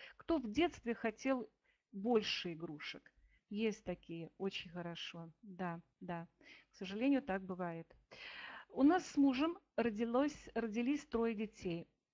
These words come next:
Э, мы хотели, чтобы у них было все самое необходимое.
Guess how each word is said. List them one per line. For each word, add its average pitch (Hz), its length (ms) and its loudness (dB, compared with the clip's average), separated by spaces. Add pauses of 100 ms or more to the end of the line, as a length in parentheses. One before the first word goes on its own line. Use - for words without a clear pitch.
(720)
Э, 202 180 2
мы 240 240 4
хотели, 269 400 2
чтобы 214 380 0
у 240 80 2
них 262 260 4
было 202 180 0
все 233 200 -8
самое 202 360 -2
необходимое. 175 760 -2